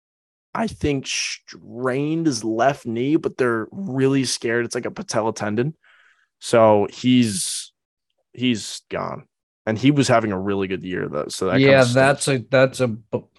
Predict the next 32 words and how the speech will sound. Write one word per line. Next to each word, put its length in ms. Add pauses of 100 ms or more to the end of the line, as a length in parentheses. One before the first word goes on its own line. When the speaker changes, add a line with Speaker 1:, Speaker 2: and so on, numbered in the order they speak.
(160)
Speaker 2:
pin 180
in 80
the 80
Speaker 1:
That's 100
a 40
Speaker 2:
balloon 220
Speaker 1:
blow. 80
Speaker 2:
for 160
them. 420 (120)
Yeah, 200
Speaker 1:
And 300
Speaker 2:
for 120
Speaker 1:
they 120
Speaker 2:
sure. 100
Speaker 1:
have 160
fourteen 800
other 160
players 360
on 100
the 120
I 160
L, 240 (560)
including 480
Kevin 240
Kiermaier, 560
who 80
just 160
went 140
on 80
the 80
ten 240
day. 160